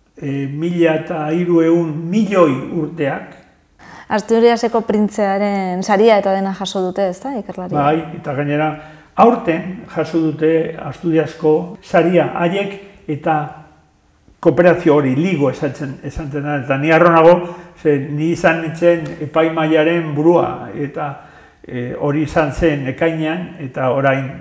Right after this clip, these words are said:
Speaker 1: urrian Nobel saria lortu dute.
Speaker 2: Hmm.
Speaker 1: Hiru horiek, Asturiasko aukeratu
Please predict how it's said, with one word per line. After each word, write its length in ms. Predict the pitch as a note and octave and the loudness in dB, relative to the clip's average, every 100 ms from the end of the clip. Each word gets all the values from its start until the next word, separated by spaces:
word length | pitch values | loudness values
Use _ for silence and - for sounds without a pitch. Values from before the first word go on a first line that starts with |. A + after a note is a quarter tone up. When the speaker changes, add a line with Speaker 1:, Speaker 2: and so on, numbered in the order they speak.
| - | -16
Speaker 1:
urrian 480 | D3 C3 C#3+ C3+ C3 - - _ - | -12 -6 -2 -2 -4 -12 -20 _ -10
Nobel 260 | C3+ D#3 D3 | 0 0 0
saria 580 | D3 C#3 C#3 B2+ - - | -2 0 0 0 -6 -8
lortu 540 | C3+ C3 C#3+ C#3 D#3+ C#3+ | -2 2 0 0 -2 -2
dute. 200 | C#3+ D3+ - - - _ _ _ | -2 -4 -6 -16 -20 _ _ _
Speaker 2:
Hmm. 140 | G#3 F#3+ F#3+ _ _ _ _ _ _ _ _ | -12 -12 -14 _ _ _ _ _ _ _ _
Speaker 1:
Hiru 220 | G3 G3+ F3 | -6 2 4
horiek, 320 | F3+ A3+ - - - _ _ _ | 4 0 -4 -16 -20 _ _ _
Asturiasko 1040 | D#3+ - G#3 G3 F3+ F#3 F#3 E3 D3 - | -10 -6 0 4 2 2 4 4 4 -2
aukeratu 640 | F3+ E3 F3+ F3 E3 F3 | -4 -4 0 0 0 2